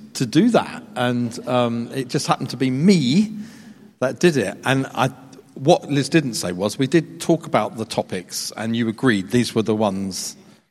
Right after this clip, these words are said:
that we needed to talk about.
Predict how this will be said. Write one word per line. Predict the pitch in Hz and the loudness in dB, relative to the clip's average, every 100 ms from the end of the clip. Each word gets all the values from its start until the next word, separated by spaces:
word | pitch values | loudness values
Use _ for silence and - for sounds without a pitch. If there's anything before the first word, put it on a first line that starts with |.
| _ _ _ _ - - - - - - | _ _ _ _ -20 -20 -20 -20 -8 0
that | 127 | 2
we | 117 | 2
needed | 127 131 107 | 2 2 0
to | 117 | -4
talk | - 147 120 | 2 2 4
about. | 113 101 | 0 0